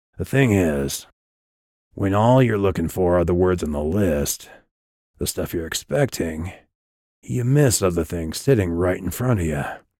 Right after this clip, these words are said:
His hand waved, and the words on the page crawled again,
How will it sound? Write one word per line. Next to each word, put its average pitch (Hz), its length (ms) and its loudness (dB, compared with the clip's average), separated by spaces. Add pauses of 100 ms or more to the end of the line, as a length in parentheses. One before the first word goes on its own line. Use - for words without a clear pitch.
(720)
His - 160 -2
hand 113 320 2
waved, 95 580 0 (160)
and 98 100 -2
the 95 80 0
words 110 380 4
on 104 80 0
the 98 100 -4
page 95 460 -4
crawled 117 420 2
again, 87 360 -10